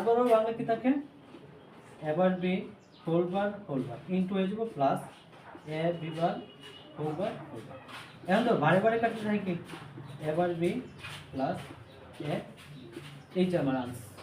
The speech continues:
আনসার নিয়ে এসে গেছে, ঠিক আছে? a বার b প্লাস a b বার আনসার আমি এসে গেছি। আরেকটা উদাহরণ নিই, আরেকটা উদাহরণ নিলে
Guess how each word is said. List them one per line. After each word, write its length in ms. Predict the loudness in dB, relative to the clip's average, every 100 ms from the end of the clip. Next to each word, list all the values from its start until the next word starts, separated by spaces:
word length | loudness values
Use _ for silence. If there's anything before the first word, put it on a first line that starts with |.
| -6
আনসার 220 | -4 -2 -2
নিয়ে 140 | -6
এসে 100 | -10 -10
গেছে, 160 | -10 -8
ঠিক 100 | -2 -2
আছে? 120 | -2 -4 -10 -12 -10 -4
a 20 | 0
বার 100 | 0 0
b 20 | 0
প্লাস 160 | 0 0 0
a 20 | 0
b 20 | 0 -2
বার 100 | -4 -2 0
আনসার 280 | 2 2 0 -4 -4
আমি 120 | 0 2 2
এসে 140 | -2 -4
গেছি। 180 | -10 -14 -18 -18 -18 -16 -16 -2 6
আরেকটা 240 | 6 6
উদাহরণ 220 | 4 4 2
নিই, 100 | 2 0 -2 -2 -2 -4 -8 -12 -12 -10 -10 -12 -14 -16 -16 -16 -16 -10 -8 -8 -8 -8 -8 -6 -6 -6 -6 -8 -8 -10 0
আরেকটা 220 | 0 2 2
উদাহরণ 220 | 0 0
নিলে 160 | 2